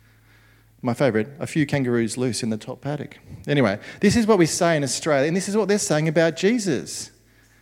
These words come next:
Couldn't get a job as a speed hump, this guy, you know. Wouldn't know if he's Arthur or Martha. So Jesus responds to him in verse twenty-one, and he says, "I did one miracle,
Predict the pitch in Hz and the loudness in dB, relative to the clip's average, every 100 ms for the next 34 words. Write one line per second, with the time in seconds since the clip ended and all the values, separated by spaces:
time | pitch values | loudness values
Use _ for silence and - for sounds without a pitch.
0 | _ _ _ - 214 214 208 190 165 190 | _ _ _ -2 2 4 6 6 6 6
1 | 214 170 165 - 196 254 - 135 110 113 | 4 2 -2 -2 0 0 2 0 0 -4
2 | - 110 87 127 139 110 131 135 - - | -2 -2 0 0 2 2 0 -4 -12 -20
3 | - - 175 180 170 175 165 156 156 156 | -12 0 2 6 8 8 6 6 6 6
4 | 156 147 165 214 - 123 90 - - - | 4 4 4 2 2 -2 -2 -6 -20 -4
5 | - 170 214 269 254 214 - - 202 220 | 4 6 10 8 8 6 4 4 4 4
6 | - 180 123 131 147 151 - 165 151 139 | 4 4 4 4 4 4 2 -2 0 2
7 | 131 120 139 151 - 151 147 - - - | 2 2 0 0 2 2 2 -2 -16 -6
8 | - 175 277 247 185 226 247 185 127 120 | 2 6 8 8 6 6 6 6 4 0
9 | 123 120 170 | -4 -4 -6